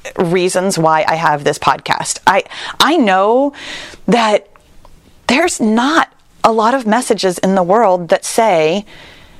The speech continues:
it's okay to w-, for you to want something more for yourself. It's okay for you to be different. It's okay to want something better. I love talking about <laughs> stuff like that because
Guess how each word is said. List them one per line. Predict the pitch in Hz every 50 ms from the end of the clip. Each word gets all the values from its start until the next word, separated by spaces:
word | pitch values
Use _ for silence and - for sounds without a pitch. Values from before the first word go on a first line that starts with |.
| - -
it's | - 190 - -
okay | 302 262 - 196 185
to | 208
w-, | 240 185 165 180 -
for | - - -
you | 175 156 156 165 220 240 202 175
to | - - 180
want | 156 170 180 190 -
something | - 185 175 156 147 147 147
more | 151 156 170 185
for | - - 160
yourself. | 147 143 131 147 - - 131 117 - - - -
It's | 185 208 -
okay | 285 277 269 - - - 214 214 233
for | 208 - - 190
you | 185 170 160 160 196 220 226 196 170 175
to | - - - 208 202 - -
be | - 220 233 254 220 185 180 180 196 214 - - - - - - - - - - - - - - - 170
different. | 143 - 247 349 - - - 147 - -
It's | 202 214 -
okay | 269 269 262 - - - 240 277 302 262 196 185 202 226 233 - - - - - - - - -
to | - - 233 240
want | 214 202 208 214 233 233
something | - - - - 214 220 214 - 214 214 208 214 220 226 226 - - - _ - - -
better. | 151 131 - - - 190 226 202 151 101 78 156 156 - - - - - - - - - - - - - - - - - - - -
I | - 247
love | 208 196 233 285 277
talking | - 294 233 - 196 185
about | 170 160 -
<laughs> | -
stuff | - 247 - 269 -
like | 233 233 - 170 -
that | - 196 175 - - - - - - -
because | 190 262 262 - - - 294 339 330 - 190 202 240 233 -